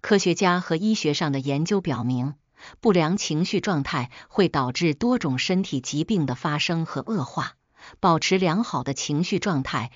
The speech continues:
有助于身心健康，这是毋庸置疑的。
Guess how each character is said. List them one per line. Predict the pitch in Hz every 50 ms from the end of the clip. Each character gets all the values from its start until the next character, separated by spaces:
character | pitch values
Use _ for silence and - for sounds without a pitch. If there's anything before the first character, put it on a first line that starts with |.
| - - _
有 | - 180 156 139 139
助 | - 196 175 143
于 | 135 139 147
身 | 151 - - 208 196 202
心 | - - 226 220
健 | 214 233 180 123 -
康， | - - 214 233 233 _ _ _ _ _ - - - -
这 | - 220
是 | 180 - 175 - - -
毋 | - 160 175 220
庸 | 233 269 269 269
置 | 262 - 214 143
疑 | 127 123 117 127
的。 | - 110 -